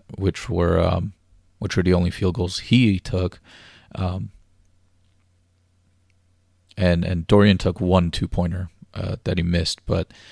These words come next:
outside of that, he hit three out of his eight threes as well. So, um, really solid shooting night from the Mavericks, uh, from three-point range. Eh,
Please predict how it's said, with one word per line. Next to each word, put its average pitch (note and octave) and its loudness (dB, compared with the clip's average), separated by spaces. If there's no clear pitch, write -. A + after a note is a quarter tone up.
outside F#2 4
of E2+ 4
that, F2 6
he F2+ 2
hit F2+ 2
three F2+ 2
out E2+ 2
of E2 -2
his F2 -2
eight E2+ -2
threes F2+ -4
as G#2+ -8
well. F#2 -4
So, F#2+ -6
um, - -10
really G2+ 6
solid F#2+ 4
shooting F2 -2
night F2 -2
from E2+ -4
the F2 -6
Mavericks, F2 -4
uh, - -8
from - -12
three-point F2 -4
range. F2 -4
Eh, G#2 0